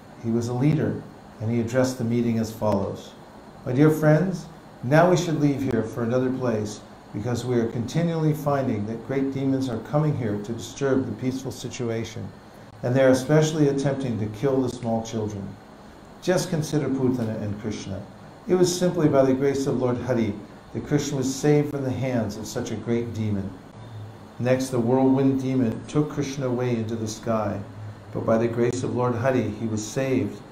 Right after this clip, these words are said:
and the demon fell down on a stone slab and was, and died.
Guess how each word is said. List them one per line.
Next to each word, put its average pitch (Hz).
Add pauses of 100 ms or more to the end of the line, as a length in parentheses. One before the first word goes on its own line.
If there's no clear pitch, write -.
(300)
and 110
the 107
demon 120
fell 123
down 123
on 120
a 110
stone 131
slab 101
and 107
was, 101 (480)
and 95
died. 104